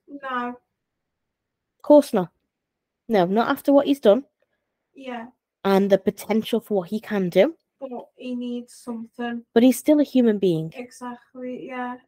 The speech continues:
Speaker 2: He deserves some kind of help.
Speaker 1: Yeah.
Speaker 2: Some kind of relief, from his mental anguish that he's
Speaker 1: Yeah.
Speaker 2: going through.
Speaker 1: He needs to go to psychiatric
Speaker 2: Yeah,
Speaker 1: hospital.
Speaker 2: he needs to, I reckon, put him back in Broadmoor or, or somewhere
Speaker 1: Yeah.
Speaker 2: similar,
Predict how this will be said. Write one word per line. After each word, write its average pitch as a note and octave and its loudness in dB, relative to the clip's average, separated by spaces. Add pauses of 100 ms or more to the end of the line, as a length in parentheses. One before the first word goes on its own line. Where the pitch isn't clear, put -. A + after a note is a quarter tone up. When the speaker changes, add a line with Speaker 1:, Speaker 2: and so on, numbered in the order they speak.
(120)
Speaker 2:
He B3 0
deserves C4 4
some B3 2
kind G3+ -4
of F#3 -4
help. - -6 (420)
Speaker 1:
Yeah. C4+ -10
Speaker 2:
Some C#4 4
kind B3 2
of G#3+ 0
relief, G3+ -2 (320)
from G3+ 0
his F#3 -2
mental G3 -2 (120)
anguish F#3+ -6
that F3+ -8
he's F3 -6
Speaker 1:
Yeah. D4+ -18
Speaker 2:
going F#3 4
through. F3 -4 (160)
Speaker 1:
He C4+ -18
needs C4 -14
to D#4+ -14
go C#4+ -14
to C#4 -20
psychiatric A#3+ -16 (260)
Speaker 2:
Yeah, C4+ 6
Speaker 1:
hospital. B3+ -14 (240)
Speaker 2:
he A#3+ 0
needs C4+ 2
to, - 0
I C#4 4 (280)
reckon, F#3 -4 (880)
put G#3+ 2
him G#3+ 0
back F#3+ -4
in F3+ 0
Broadmoor F#3+ 0
or, E3+ -2
or F#3+ -6
somewhere F#3 -2
Speaker 1:
Yeah. - -14
Speaker 2:
similar, G#3 2